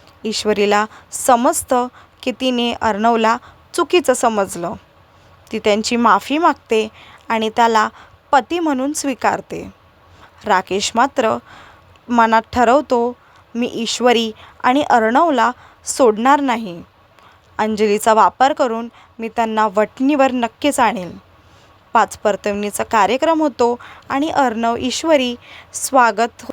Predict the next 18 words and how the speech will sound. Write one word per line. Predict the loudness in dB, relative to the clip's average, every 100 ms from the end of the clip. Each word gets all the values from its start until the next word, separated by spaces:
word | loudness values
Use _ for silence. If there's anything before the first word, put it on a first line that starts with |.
| -18 -14
स्वागत | -6 2 2 2 -2 -6
होतं. | -10 -10 -20 -20 _ _ _ _ _ -2
आत्या | -2 -2 _ 2 2 2 _ _ _ 0
अर्णवची | 2 2 -2 -2 -4 -8 -10 _ -6
माफी | 2 2 2 -4
मागते | 0 0 _ -8
आणि | -4 -4 -4
म्हणते, | -6 -6 -4 -4 -4 -8 -20 -20 _ -6
"ईश्वरीला | -4 0 2 2 2 0 0 -12 _ -4
तुम्ही | 0 2 0
सुखात | -2 -4 -4 0 -2
ठेवा." | 0 -2 0 -2 -8 _ _ _ _ _ _ _ _ _ -12
ईश्वरीला | -8 -4 0 2 4 4 2 -2 -20 _ -2
अर्णवचं | -2 0 -2 -4 -4 -6
खरं | -4 -2 2 2
रूप | 0 -2
समजतं | -2 0 0 -4 -4 -4 -4 -10 -20 -20 -18 -4
आणि | -2 0 -4